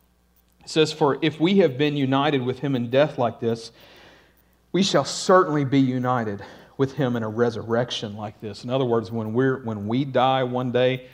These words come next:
that we will join him in a resurrection of our own.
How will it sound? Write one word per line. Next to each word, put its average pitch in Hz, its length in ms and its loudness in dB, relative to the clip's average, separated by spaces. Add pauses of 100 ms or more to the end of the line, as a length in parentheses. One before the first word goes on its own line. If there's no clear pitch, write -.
(140)
that 117 100 -2
we 135 260 2
will 123 460 0 (140)
join 127 460 -2
him 110 480 -6 (760)
in 127 120 -2
a 113 60 -2
resurrection 113 640 0
of 110 120 -6
our 107 160 0
own. 107 320 -8